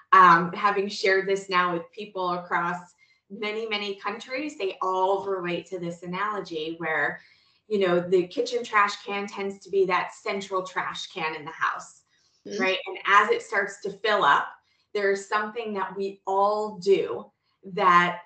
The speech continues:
Speaker 1: um, before we go and take out that trash can, right? And I don't know if you can guess what that one thing is. Any idea?
Speaker 2: I don't, like, off the, you mean, like,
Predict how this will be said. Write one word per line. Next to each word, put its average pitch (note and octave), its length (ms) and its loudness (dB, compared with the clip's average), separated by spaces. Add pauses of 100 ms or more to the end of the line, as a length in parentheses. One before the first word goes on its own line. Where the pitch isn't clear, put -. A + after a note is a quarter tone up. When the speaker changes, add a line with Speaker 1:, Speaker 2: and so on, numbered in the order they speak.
Speaker 1:
um, F3 520 -4
before G#3 540 0
we G3+ 120 -4
go F3+ 260 0
and E3+ 120 -6
take F3 240 -4
out E3 180 -6
that D#3+ 200 -6
trash C#3+ 280 -4
can, - 280 -12 (100)
right? F3+ 240 -4 (640)
And F#3 300 -2
I F#3+ 160 -2
don't G3 100 2
know F3+ 200 0
if F3 140 -4
you F#3+ 80 -4
can F3+ 220 -8
guess F3 300 -6
what F#3 140 -4
that D#3 260 -2
one F3 320 -4
thing F3 320 -6
is. F#3 480 -10 (1300)
Any E3+ 280 -8
idea? D3+ 500 -10 (1080)
Speaker 2:
I A3 80 -6
don't, A3 180 -6
like, G#3 220 6
off A3+ 200 4
the, G#3 200 2 (180)
you A3+ 140 2
mean, A3 180 8
like, G3 340 6